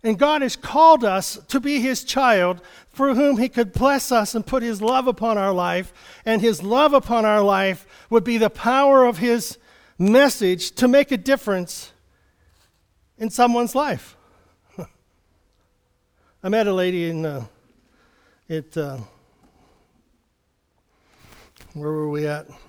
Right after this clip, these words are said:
Grocery store. <laughs> Getting donuts for the kids. <laughs>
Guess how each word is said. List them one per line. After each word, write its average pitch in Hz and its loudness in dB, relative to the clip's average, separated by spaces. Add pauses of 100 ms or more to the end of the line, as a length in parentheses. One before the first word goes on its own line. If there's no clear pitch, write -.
(100)
Grocery 196 -4
store. 123 -16 (360)
<laughs> - -20
Getting 202 2
donuts 190 -2
for 156 -14
the 131 -16
kids. - -12 (360)
<laughs> - -16